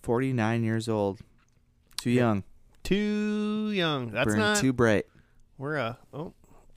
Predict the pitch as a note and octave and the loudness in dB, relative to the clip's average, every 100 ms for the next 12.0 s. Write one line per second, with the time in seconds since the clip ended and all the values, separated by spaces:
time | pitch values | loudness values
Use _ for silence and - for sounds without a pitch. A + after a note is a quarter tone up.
0 | - - - _ _ _ - - _ - | -20 -20 -20 _ _ _ -20 -20 _ -16
1 | G#2+ F#2+ - E3 C3 B2 B2 A#2+ B2 B2 | -16 -16 -16 -8 -6 -4 -4 2 4 4
2 | A#2 A#2 A2 A2 G#2+ A2 A2+ - G2+ B2 | 4 6 6 6 4 2 -2 -12 -2 2
3 | B2+ C3+ C3+ D3+ D3 - A2 - F2+ B2+ | 4 2 0 2 2 2 -2 -6 -2 0
4 | C#3+ D3+ - - B2 - - _ _ - | 4 4 2 -6 -20 -20 -20 _ _ -2
5 | D3 C#3+ B2+ A2 G2+ - - - E3 A#2 | 2 4 6 6 4 -2 -18 -6 -2 -2
6 | - - A2+ A2+ G#2 F#2+ F#2 F2 D#2+ D#2+ | -4 -2 2 4 4 2 0 -2 -2 -4
7 | D#2+ - - F2+ - B2 B2 - - A2 | -6 -10 -10 -6 0 0 0 -2 -4 -2
8 | G#2 G2+ - C3+ - - - - G2 - | -2 -4 -6 -10 -10 -18 -12 -6 -6 -8
9 | A#2 G#2+ G2 F2+ G2+ E2 - - - - | -14 -8 -8 -6 -6 -8 -10 -20 -20 -20
10 | - - C#3+ C3 B2+ A2+ A2 A2 A2+ D3+ | -20 -14 -12 -6 -4 -2 -2 -4 -10 -12
11 | D3+ D3+ D#3 G3 G3 F#3 F#3+ G3 F#3+ | -6 -4 -2 -2 -4 -6 -8 -10 -10